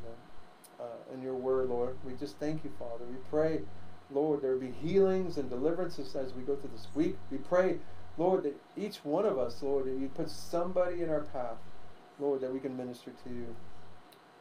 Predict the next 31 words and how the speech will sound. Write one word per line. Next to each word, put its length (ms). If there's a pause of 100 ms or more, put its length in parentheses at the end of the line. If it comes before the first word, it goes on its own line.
(360)
Lord, 180
Father, 180
we 220
love 400
you. 360
We 120 (120)
praise 380
you. 180 (1500)
I 100
just 320
pray 160
the 100
blood 220
of 120
Jesus 600
over 280 (140)
each 240
of 120 (160)
you. 180 (880)
The 80
hedge 240
of 60
protection 360
of 80
the 40
blood 160
of 100
Jesus 480
be 160
upon 480
you. 180